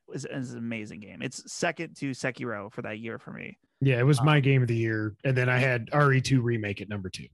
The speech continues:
Speaker 2: but yeah.
Speaker 1: Dude, that, I mean, that game's, it's so incredible. I love the story, but it's like,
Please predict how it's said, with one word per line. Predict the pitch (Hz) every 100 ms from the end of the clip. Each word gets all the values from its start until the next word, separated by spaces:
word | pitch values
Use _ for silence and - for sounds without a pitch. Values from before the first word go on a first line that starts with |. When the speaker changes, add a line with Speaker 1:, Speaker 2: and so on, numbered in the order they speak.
| _
Speaker 2:
but | 101 - 101
yeah. | 87 - _ - - - -
Speaker 1:
Dude, | 233 220
that, | 180 180
I | 202
mean, | 202
that | 208
game's, | 220 226 196
it's | - -
so | - - 185 196
incredible. | 202 - 165 151 143 135
I | 120
love | 123 143 143
the |
story, | 135 - 143 135 123
but | 135
it's | 135 -
like, | 147 135